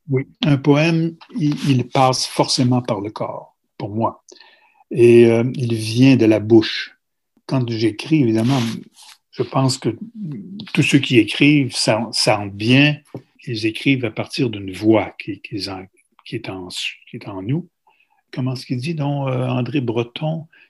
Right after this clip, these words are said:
Fiez-vous au caractère inépuisable du murmure. » Enfin, il y a un murmure, en tous les cas, qui est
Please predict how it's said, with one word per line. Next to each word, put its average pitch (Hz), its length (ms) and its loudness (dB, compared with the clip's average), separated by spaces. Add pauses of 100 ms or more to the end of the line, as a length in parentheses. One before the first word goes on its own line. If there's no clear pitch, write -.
(220)
Fiez-vous 156 520 -2
au 180 340 0
caractère 165 1040 0 (120)
inépuisable 143 1000 0
du 120 160 -4
murmure. » 95 800 -4 (600)
Enfin, 120 200 -6
il 117 100 -2
y 117 60 0
a 135 80 0
un 139 100 4
murmure, 113 880 2
en 98 40 -18
tous - 140 -12
les 104 160 -6
cas, 123 160 -8
qui 110 300 -8
est 104 140 -8